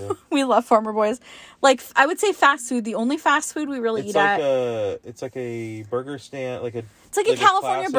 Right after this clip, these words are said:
Speaker 2: burger
Speaker 1: California
Speaker 2: stand.
Speaker 1: burger stand that has, like, burgers and Mexican food.
Speaker 2: But it's a chain.
Speaker 1: Yeah, but it's, like, a chain, so it's, like, a little bit more commercialized and, I don't
Speaker 2: Probably
Speaker 1: know.
Speaker 2: better quality, maybe. I don't know.
Speaker 1: I don't know about quality, but at least,
Speaker 2: It's, like,
Speaker 1: like,
Speaker 2: local.
Speaker 1: consistency.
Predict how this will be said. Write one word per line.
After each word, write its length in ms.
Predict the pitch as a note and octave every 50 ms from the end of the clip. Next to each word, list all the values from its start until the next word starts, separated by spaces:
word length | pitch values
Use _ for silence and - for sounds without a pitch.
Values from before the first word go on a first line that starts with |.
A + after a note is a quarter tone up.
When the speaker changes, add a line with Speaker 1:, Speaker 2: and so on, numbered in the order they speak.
| B3+ A3+
Speaker 2:
burger 100 | A3 A#3
Speaker 1:
California 500 | - - - A2 - - - G#2 A#2 B2
Speaker 2:
stand. 40 | A#2
Speaker 1:
burger 240 | A2+ A2+ G#2+ A2+ G#2+
stand 380 | - - A2 G#2+ G#2 G2+ G#2
that 80 | F#2 E2+
has, 180 | A2 G#2 G2+
like, 240 | A2 G#2 G2 F#2+ -
burgers 320 | - G#2+ A2 G#2+ A2 G#2 G#2
and 80 | G2+ G#2
Mexican 320 | G2+ G#2 - - A#2 A2
food. 360 | G#2+ - A#2 A2+ A2+ A#2+ A#2 - _ _ -
Speaker 2:
But 120 | A#3 G#3+
it's 100 | G#3 - A3
a 20 |
chain. 280 | F#3+ - - - - - _ _ _ _ _ _ _ - A#2+
Speaker 1:
Yeah, 180 | B2+ B2 A2+ G#2
but 160 | G2+ A2 A2
it's, 160 | A2 G#2 - A#2
like, 120 | G#2 G2
a 60 | G#2
chain, 400 | G2 - - C3+ B2 B2 B2 A#2+ A2+
so 100 | - A2+
it's, 120 | G#2+ -
like, 120 | A2 G2+
a 60 | G#2+ G#2+
little 160 | G#2 G2+ G2+ G2
bit 80 | F2+
more 140 | G#2+ G2+ G2
commercialized 760 | - - A2 G#2+ G#2 - - G#2+ G#2 G2 F#2+ F#2 F#2+ G2 - G2+
and, 240 | F#2+ F#2 F#2 F#2+ G2 - _ _ _ _ _ _ _ _ _ - - _ - - - - _ _ _ _ _ _ _
I 20 | -
don't 80 | G2
Speaker 2:
Probably 280 | - B3 A#3 B3+ B3 G#3+
Speaker 1:
know. 60 | G#3 - -
Speaker 2:
better 180 | - - -
quality, 440 | - - - - - - A2+ - - -
maybe. 360 | - - - - - A3+ - _ - - _ _ -
I 60 | G#3
don't 120 | G#3 G3+
know. 60 | G3 F3+ D#3
Speaker 1:
I 20 |
don't 160 | C3 B2+ A#2+
know 60 | A2
about 80 | G#2 - - -
quality, 500 | G#2 G#2 G#2 A2 A2+ G#2 G2+ G#2 G#2+ G#2
but 160 | G#2 G#2 G2+
at 100 | G2+ G2 E2
least, 160 | G2+ G#2 -
Speaker 2:
It's, 80 | -
like, 160 | - F#4+ - -
Speaker 1:
like, 100 | B3 A3
Speaker 2:
local. 400 | G#3+ G#3+ G#3 A#3+ A3+ G#3+ G#3+ G#3+
Speaker 1:
consistency. 300 | G#3 - - - G#2+ A2